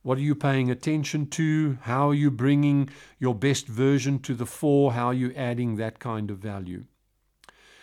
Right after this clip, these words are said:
Left-hand column is fragmentation, right-hand column is purpose and direction.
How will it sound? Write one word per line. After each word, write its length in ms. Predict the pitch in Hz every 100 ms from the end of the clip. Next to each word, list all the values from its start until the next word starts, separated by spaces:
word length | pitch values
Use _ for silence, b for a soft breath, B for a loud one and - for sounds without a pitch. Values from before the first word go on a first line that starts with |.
| B B B
Left-hand 460 | 156 180 165 160
column 280 | 160 165 185
is 120 | 143
fragmentation, 1000 | - 151 147 143 139 160 165 - 170 170
right-hand 560 | 110 104 117 123 120 117
column 320 | 131 131 123
is 200 | 107 101
purpose 440 | - 147 131 131
and 120 | 123
direction. 680 | 104 101 101 120 - 156 175